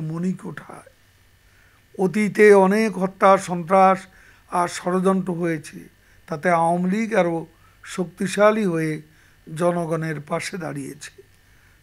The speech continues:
জনগণ আওয়ামী লীগকে আস্থার সাথে বুকে টেনে নিয়েছে। স্বাধীন রাষ্ট্রের অস্তিত্বের শেকড়ে যাদের আস্থার ঘাটতি রয়েছে, তারাই এদেশে সন্ত্রাস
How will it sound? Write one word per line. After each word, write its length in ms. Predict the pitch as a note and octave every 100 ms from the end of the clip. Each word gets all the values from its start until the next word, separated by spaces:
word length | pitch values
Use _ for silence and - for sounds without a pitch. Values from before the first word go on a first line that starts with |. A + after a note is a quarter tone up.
| _
জনগণ 580 | - F#3 G3 F#3+ A3 A3 G3+
আওয়ামী 220 | F3 F3
লীগকে 280 | F3+ F3+ G3 F3+ D#3+
আস্থার 420 | - - G3 G3 -
সাথে 280 | - - D#3+ - _ _ _ _ _ _
বুকে 300 | F3 F#3 G#3 E3+
টেনে 260 | F#3 D#3+ D#3
নিয়েছে। 360 | D3 C#3 - - _ _ _ _ _ _
স্বাধীন 420 | - E3+ F#3 G3 F#3+
রাষ্ট্রের 360 | F3+ F3 - E3+ E3+
অস্তিত্বের 580 | E3 - D#3 - F3 D#3+ - _ _ _
শেকড়ে 460 | - F#3+ F#3 G#3+ A#3 G3+
যাদের 260 | G3+ F3+ E3+ E3
আস্থার 340 | - F#3+ G3 F#3
ঘাটতি 300 | F3 D3 F3
রয়েছে, 420 | D3 D3 D#3+ - E3+ - _ - - -
তারাই 340 | F3 G#3 A3+ A3+ F#3
এদেশে 320 | F3 F3 G3+ F#3+ -
সন্ত্রাস 560 | F3 D#3+ F3 F#3 F#3